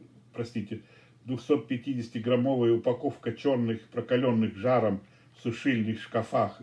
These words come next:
шишка ягод можжевельника стоит четыре пятьдесят девять евро,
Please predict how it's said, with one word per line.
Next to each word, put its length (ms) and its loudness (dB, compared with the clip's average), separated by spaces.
шишка 300 -4
ягод 340 0
можжевельника 800 -2
стоит 540 -2
четыре 380 4
пятьдесят 520 0
девять 440 -2
евро, 480 -2